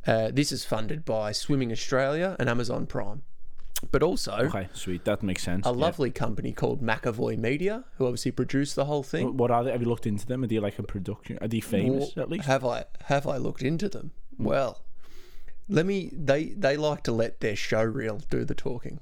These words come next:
Speaker 1: Cal. <laughs> So obviously
Speaker 2: Go
Speaker 1: Head
Speaker 2: on.
Speaker 1: Above Water,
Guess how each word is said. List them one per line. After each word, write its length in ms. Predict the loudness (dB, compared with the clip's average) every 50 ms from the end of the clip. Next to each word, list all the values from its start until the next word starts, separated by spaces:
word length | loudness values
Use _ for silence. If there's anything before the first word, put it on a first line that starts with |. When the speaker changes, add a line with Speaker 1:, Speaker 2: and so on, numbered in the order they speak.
| -2 -2
Speaker 1:
Cal. 220 | -2 -2 -2 -4
<laughs> 800 | -2 -2 -2 -2 -4 -6 -6 -8 -8 -8 -6 -4 -4 -2 -2 -2 -4 -4
So 220 | -4 -4 -2 0 0 0 2 2
obviously 280 | 2 2 2 2 2 2
Speaker 2:
Go 20 | 2
Speaker 1:
Head 40 | 2
Speaker 2:
on. 20 | 0
Speaker 1:
Above 280 | 2 2 0 0 0
Water, 400 | 0 0 2 2 2 2 0 -2